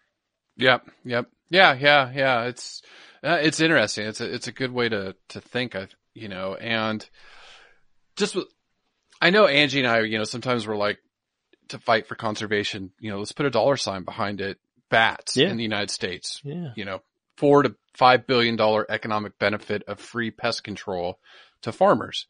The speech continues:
Speaker 1: That is a real
Speaker 2: Yeah, it's hard to
Speaker 1: tangible
Speaker 2: argue with that.
Speaker 1: benefit. Yeah,
Speaker 2: Yeah.
Speaker 1: but is that what we should be talking about? You know, just putting,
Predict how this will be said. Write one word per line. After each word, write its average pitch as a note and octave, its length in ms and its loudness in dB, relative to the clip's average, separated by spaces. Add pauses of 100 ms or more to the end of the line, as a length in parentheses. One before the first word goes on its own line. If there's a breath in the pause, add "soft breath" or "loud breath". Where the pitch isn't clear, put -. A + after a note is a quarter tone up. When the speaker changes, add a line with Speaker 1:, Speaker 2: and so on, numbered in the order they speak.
(960)
Speaker 1:
That C3+ 260 4
is C3 160 -4
a B2 60 -6
real G#2+ 540 -4
Speaker 2:
Yeah, C#3 140 2
it's A#2+ 120 -4
hard E3+ 180 -2
to C#3 60 0
Speaker 1:
tangible A#2 40 2
Speaker 2:
argue C#3 300 0
with G2 200 -10
that. - 100 -4
Speaker 1:
benefit. A2+ 400 -6 (800)
Yeah, D#3+ 640 6
Speaker 2:
Yeah. A#2 100 -6
Speaker 1:
but A#3 340 4 (460)
is F#3 200 4
that F3+ 180 8
what D#3 120 2
we D3 100 0
should C#3+ 160 -6
be C#3+ 80 -4
talking A3 340 -6
about? G2+ 400 -12
You B2+ 140 -14
know, G#2+ 140 -8
just A#2+ 220 -14
putting, A#2 460 -10